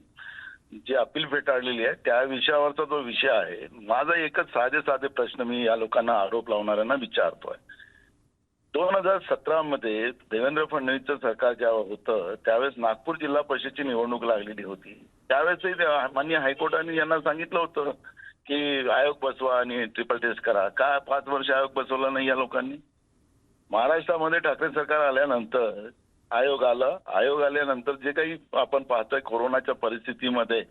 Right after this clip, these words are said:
जी काही परिस्थिती झाली त्या परिस्थितीची जाणीव आपल्याला सगळ्यांना आहे. पण या सगळ्या परिस्थितीमध्ये जे काही ओबीसी समाजाला फुटबॉल करण्याचं काम, कारण की आज, अ, सुप्रीम कोर्टामध्ये केंद्र सरकारने सकाळी जे ॲफिडेव्हिट करून दिलं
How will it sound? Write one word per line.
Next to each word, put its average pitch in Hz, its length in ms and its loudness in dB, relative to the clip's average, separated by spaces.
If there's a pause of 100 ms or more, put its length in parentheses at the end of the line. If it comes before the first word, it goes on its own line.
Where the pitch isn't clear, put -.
(520)
जी 127 140 -6
काही 143 140 0
परिस्थिती 135 500 -4
झाली 120 360 0
त्या 120 280 2
परिस्थितीची 120 720 -6
जाणीव 123 320 0
आपल्याला 127 340 0
सगळ्यांना 104 460 0
आहे. - 180 -6 (1040)
पण 160 160 2
या 165 260 2
सगळ्या 170 420 0
परिस्थितीमध्ये 143 1040 -2 (840)
जे 156 120 -2
काही 185 180 0 (120)
ओबीसी 151 520 -4
समाजाला 156 520 2
फुटबॉल 131 460 0
करण्याचं 131 440 0
काम, 117 280 0
कारण 131 240 0
की 156 200 -2 (320)
आज, 143 360 0 (600)
अ, 123 200 2
सुप्रीम 120 360 -4
कोर्टामध्ये 135 680 0
केंद्र 127 340 -4
सरकारने 131 760 -2
सकाळी 131 680 0
जे 135 200 -4
ॲफिडेव्हिट 131 420 0
करून 123 280 -4
दिलं 113 320 0